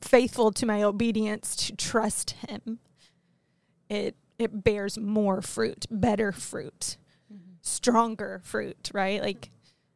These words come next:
Speaker 1: um, and that's what she, she talks about a lot.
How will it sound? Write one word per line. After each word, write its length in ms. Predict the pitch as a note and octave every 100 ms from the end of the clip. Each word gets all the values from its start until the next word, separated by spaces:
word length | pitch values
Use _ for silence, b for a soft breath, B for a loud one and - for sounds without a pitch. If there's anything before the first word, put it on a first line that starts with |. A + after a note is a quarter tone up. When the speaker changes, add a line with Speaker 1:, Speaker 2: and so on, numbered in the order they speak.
| _ G#3+
Speaker 1:
um, 400 | G3+ F#3+ F3+ G3+
and 140 | - A#3
that's 220 | A#3 -
what 120 | A3+
she, 440 | - G#3+ G3 F#3+ - -
she 360 | - A3 G3 F#3
talks 280 | - G#3+ -
about 220 | G3+ G3 G3+
a 80 |
lot. 640 | F#3+ F3 F3 F3 - -